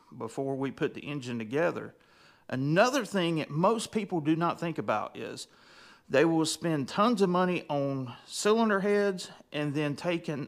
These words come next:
out-of-the-box manifold and plop it on those cylinder heads.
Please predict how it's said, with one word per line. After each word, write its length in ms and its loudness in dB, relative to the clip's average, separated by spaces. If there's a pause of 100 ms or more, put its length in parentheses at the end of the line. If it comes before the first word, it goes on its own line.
(160)
out-of-the-box 920 0
manifold 800 0 (500)
and 220 0
plop 320 2
it 80 2
on 180 0
those 200 0
cylinder 360 -2
heads. 360 -10